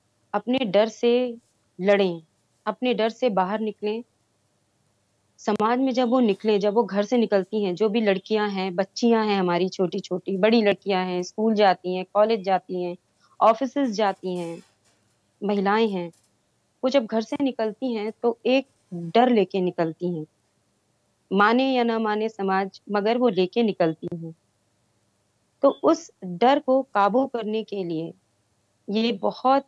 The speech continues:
अच्छा तरीका है इस कला को सीखना। अगर वो इस, इसको सीखती हैं, अगर वो इसमें आती हैं,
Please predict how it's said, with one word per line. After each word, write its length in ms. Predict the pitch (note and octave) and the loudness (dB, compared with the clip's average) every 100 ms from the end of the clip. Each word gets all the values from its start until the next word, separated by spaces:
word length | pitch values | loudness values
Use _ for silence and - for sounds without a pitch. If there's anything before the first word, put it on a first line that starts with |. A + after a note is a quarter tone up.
| - | -6
अच्छा 280 | G3+ - A#3 | -10 -8 -6
तरीका 480 | G3+ G3 G3 G3+ | 0 0 0 -2
है 160 | G3 G3 | 0 0
इस 120 | G3+ | -2
कला 260 | - F3+ F3+ | -2 0 0
को 160 | - | 0
सीखना। 540 | F3 F#3 F3 - F3+ A3 - _ _ _ _ - | -4 -4 -6 -4 -6 -6 -14 _ _ _ _ 0
अगर 240 | A3 C4+ | 2 4
वो 140 | C4+ | 4
इस, 320 | C4+ B3 - _ _ | 2 0 -4 _ _
इसको 200 | - - | -20 -8
सीखती 540 | A#3+ - G#3 - B3+ B3 | -6 -2 -4 -2 2 4
हैं, 260 | A3+ A#3 A3+ _ _ _ _ _ _ _ _ - | 4 0 -4 _ _ _ _ _ _ _ _ 0
अगर 200 | G#3+ C4 | 4 4
वो 180 | B3+ | 6
इसमें 380 | B3+ A#3+ A#3+ A#3+ - | 4 2 0 0 2
आती 360 | F#3+ - A#3+ | 0 0 -2
हैं, 320 | A3 G#3+ G#3+ | 0 0 -2